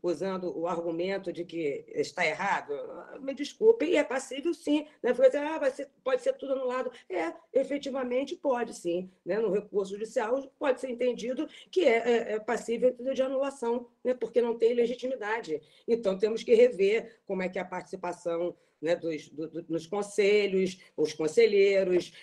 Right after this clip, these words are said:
é, existem medidas dentro dos estatutos quando a gente tem ausências prorrogadas.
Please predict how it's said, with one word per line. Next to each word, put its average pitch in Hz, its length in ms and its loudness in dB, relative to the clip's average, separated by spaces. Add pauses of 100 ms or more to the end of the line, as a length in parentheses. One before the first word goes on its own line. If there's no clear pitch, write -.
é, 175 240 4
existem 190 560 -6
medidas 170 560 -4
dentro 165 280 -6
dos 160 100 -12
estatutos 175 640 -8
quando 175 220 0
a - 20 2
gente 180 260 -4
tem 180 140 0
ausências 170 500 2
prorrogadas. 190 960 -2